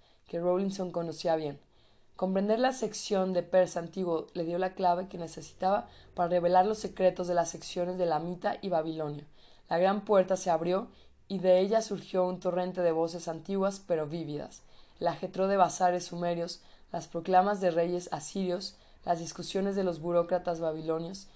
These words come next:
Sin los esfuerzos de los imperialistas europeos modernos como Rawlinson,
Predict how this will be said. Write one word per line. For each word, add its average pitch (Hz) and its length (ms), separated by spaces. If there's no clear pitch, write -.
Sin - 180
los 190 160
esfuerzos 214 460
de 247 100
los 202 180
imperialistas 175 720
europeos 165 540
modernos 170 420
como 156 260
Rawlinson, 170 640